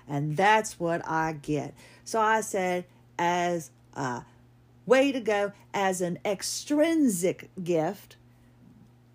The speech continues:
to myself, thank you, chapter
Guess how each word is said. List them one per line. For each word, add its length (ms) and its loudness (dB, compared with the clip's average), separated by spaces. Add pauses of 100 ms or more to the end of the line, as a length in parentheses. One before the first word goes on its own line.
(360)
to 180 0
myself, 720 2 (180)
thank 500 0
you, 200 -2
chapter 800 -2